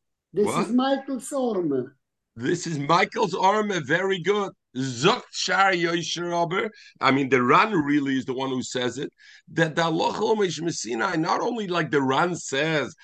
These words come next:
Speaker 2: that Halacha L'Moshe Sinai was only Aser B'Teres Vadai, because then I still have a problem of Livnei Iver.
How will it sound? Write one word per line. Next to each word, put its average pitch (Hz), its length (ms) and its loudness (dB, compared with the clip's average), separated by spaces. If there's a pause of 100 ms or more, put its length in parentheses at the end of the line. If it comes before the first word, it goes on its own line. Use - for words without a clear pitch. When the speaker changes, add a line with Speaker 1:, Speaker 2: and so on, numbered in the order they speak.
(160)
Speaker 2:
that 143 140 0
Halacha 151 340 -4
L'Moshe 160 380 -4
Sinai 170 360 -6
was 135 260 -4
only 160 340 2
Aser 147 300 -4
B'Teres 127 420 -2
Vadai, 107 440 0
because 151 240 -4
then 202 180 -2
I 208 80 0
still 202 300 -2
have 190 180 0
a 165 160 0
problem 185 380 0
of 160 160 -6
Livnei 160 480 -2
Iver. 220 260 2